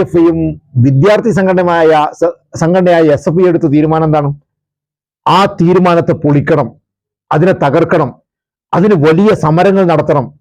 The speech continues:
എന്നിട്ട് കേരളം എന്ന് പറയുന്ന സംസ്ഥാനത്ത് ഒരു സ്വകാര്യ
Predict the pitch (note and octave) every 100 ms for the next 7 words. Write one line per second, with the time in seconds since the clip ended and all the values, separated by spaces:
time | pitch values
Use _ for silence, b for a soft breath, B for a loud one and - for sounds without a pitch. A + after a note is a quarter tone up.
0 | _ _ _ _ _ - F#3 A3+ G3+ -
1 | F3+ G3+ G#3+ G3 F#3 F3 E3+ E3+ E3 E3
2 | D#3 F#3 F3+ F3 F3+ F3 E3+ - D#3 G3+
3 | G3+ F#3+ E3+ - _ _ _ - D#3+ C#3+
4 | F3+ G3 G3